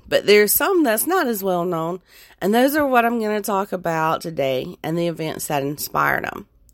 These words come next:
So the first one on my list is Albano Farm. It's a two thousand and nine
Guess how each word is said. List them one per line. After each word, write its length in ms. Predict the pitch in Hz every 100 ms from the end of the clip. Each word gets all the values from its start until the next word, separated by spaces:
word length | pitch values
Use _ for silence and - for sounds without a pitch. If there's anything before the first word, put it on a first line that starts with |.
| _ _ _ _ - - _
So 600 | - 240 220 220 208 - - _ _ _ _ -
the 120 | 240
first 420 | - 277 392 -
one 160 | 330 247
on 180 | 208 202
my 160 | 196
list 500 | 190 190 185 190 -
is 200 | - 185 -
Albano 680 | 165 175 170 165 165 147 156
Farm. 520 | - 71 65 64 - - _ _ - _ _
It's 160 | - 196
a 80 | 226
two 300 | - 254 269
thousand 480 | 262 247 233 269
and 180 | 269 277
nine 480 | 208 175 160 165 175